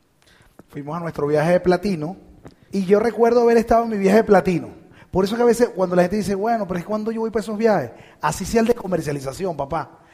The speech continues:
No importa dónde te lleven, es en la relación con la gente. Fíjate que nuestro primer viaje de, an-, antes del viaje de platino, nos dieron el viaje de liderazgo y fue a Punta Cana.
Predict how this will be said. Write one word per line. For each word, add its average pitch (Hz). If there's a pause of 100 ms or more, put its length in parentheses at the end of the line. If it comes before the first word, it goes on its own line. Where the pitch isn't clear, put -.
(120)
No 185
importa 226
dónde 226
te 190
lleven, 175 (360)
es 180
en 233
la 214
relación 196
con 220
la 170
gente. 160 (240)
Fíjate 190
que 233
nuestro 175
primer 165
viaje 226
de, 151
an-, 143
antes 143
del 143
viaje 185
de 233
platino, 208 (320)
nos 156
dieron 180
el 208
viaje 190
de 196
liderazgo 185
y -
fue 170
a 160
Punta 175
Cana. 185